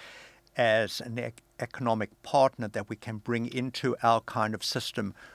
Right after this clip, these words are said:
we're now viewing China as a strategic threat. So we're not really wanting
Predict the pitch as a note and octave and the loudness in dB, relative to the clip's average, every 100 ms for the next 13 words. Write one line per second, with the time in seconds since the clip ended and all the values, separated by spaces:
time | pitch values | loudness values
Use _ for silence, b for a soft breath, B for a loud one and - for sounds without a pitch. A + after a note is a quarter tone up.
0 | B B B2 C3 B2+ A#2 A2+ A#2+ A2 G#2+ | B B 2 4 4 4 2 0 -2 -2
1 | - - A2+ A2+ G#2 G2+ - A2+ A2 - | -4 0 0 2 0 0 -2 -8 -6 -6
2 | G#2+ - A2+ - - A#2 - G2+ - - | -8 -6 -8 -6 -6 -4 -6 -8 -10 -12
3 | - F#2+ D2+ - - - - A#2+ G#2 G2+ | -4 -2 -2 -8 -12 -12 -6 -4 -4 -2
4 | C#3 E3 D3+ - C#4 _ _ _ B2+ A#2+ | 0 2 0 -6 -14 _ _ _ 2 6
5 | B2+ - - _ A#2 A#2 G#2 F#2+ G#2 C3+ | 6 2 -20 _ 0 0 0 0 2 2
6 | B2 A#2+ F#2+ | -2 -6 -8